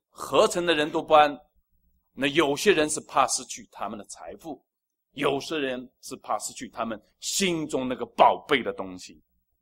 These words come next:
因为人的心里没有真正的平安的时候，他们就将外在的东西当作平安的依靠。因为你内心没有真正的平安，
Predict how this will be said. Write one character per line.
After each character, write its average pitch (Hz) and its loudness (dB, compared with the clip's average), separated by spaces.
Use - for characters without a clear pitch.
因 294 6
为 320 6
人 254 4
的 339 8
心 302 2
里 185 -4
没 165 2
有 220 0
真 359 6
正 339 -2
的 175 0
平 147 -6
安 165 4
的 156 -4
时 - -4
候， 127 -2
他 233 6
们 226 4
就 269 -4
将 233 2
外 254 6
在 190 2
的 143 -2
东 226 4
西 202 -10
当 185 2
作 - -8
平 139 -8
安 139 2
的 123 -4
依 107 -14
靠。 101 -12
因 185 -2
为 185 4
你 151 -4
内 151 -2
心 151 -6
没 135 0
有 170 4
真 151 -4
正 139 -4
的 123 -4
平 123 -10
安， 139 0